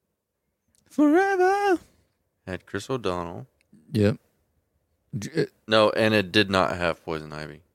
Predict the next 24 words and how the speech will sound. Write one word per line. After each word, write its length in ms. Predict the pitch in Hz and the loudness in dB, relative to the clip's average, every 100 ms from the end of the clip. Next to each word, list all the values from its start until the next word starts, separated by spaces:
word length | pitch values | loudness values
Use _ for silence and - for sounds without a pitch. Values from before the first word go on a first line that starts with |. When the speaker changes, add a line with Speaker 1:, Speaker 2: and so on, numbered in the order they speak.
| _ | _
Speaker 3:
It 100 | - | 0
Speaker 2:
Not, 60 | 101 | 6
Speaker 3:
didn't? 260 | 127 131 - _ _ _ | 6 4 -8 _ _ _
Speaker 2:
not 180 | 95 104 | 2 2
in 80 | 101 | 2
Forever. 480 | - 101 90 80 76 _ _ _ _ _ _ _ _ _ _ _ - | -2 0 0 -2 -12 _ _ _ _ _ _ _ _ _ _ _ -8
It 100 | 98 | -4
just 180 | 92 85 | -4 0
had, 240 | 101 90 | 0 2
uh, 360 | 87 87 85 82 _ _ _ _ _ _ _ - _ - | 0 0 -2 -6 _ _ _ _ _ _ _ -20 _ 0
Speaker 3:
So, 240 | 175 151 - - | 6 6 4 -6
Speaker 2:
Nicole 360 | - - 117 113 | -6 0 2 2
Speaker 3:
it, 80 | - | 2
Speaker 2:
Kidman 540 | 117 107 98 92 82 | 0 0 0 -4 -4
being 600 | 95 95 92 90 87 85 _ | -6 -4 -6 -10 -16 -20 _
some 340 | - - 87 | -20 -20 -20
Speaker 3:
so, 380 | 87 - 170 160 | -8 4 6 6
so 200 | 127 143 | 4 4
Batman 420 | 117 147 165 165 | 6 4 4 0
Forever 500 | 143 143 127 117 123 | 0 4 6 6 4
was 580 | 123 113 110 113 104 - _ - | 4 6 6 4 0 -10 _ -8
the 160 | - | 0
one 260 | 110 113 113 | 4 4 6
with 200 | 110 104 | 4 2